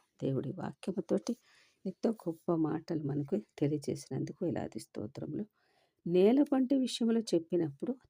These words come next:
తర్వాత వచనమే వర్షములు దాని కాలమున కుమ్మరిస్తాయి. కాలానుసారంగా వర్షములు, వర్షము పడితే రైతులకు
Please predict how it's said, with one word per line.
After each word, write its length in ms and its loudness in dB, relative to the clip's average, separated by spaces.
తర్వాత 440 0
వచనమే 500 0
వర్షములు 600 -2
దాని 320 -4
కాలమున 480 -6
కుమ్మరిస్తాయి. 720 -6
కాలానుసారంగా 1120 0
వర్షములు, 680 -4
వర్షము 400 0
పడితే 560 -2
రైతులకు 680 2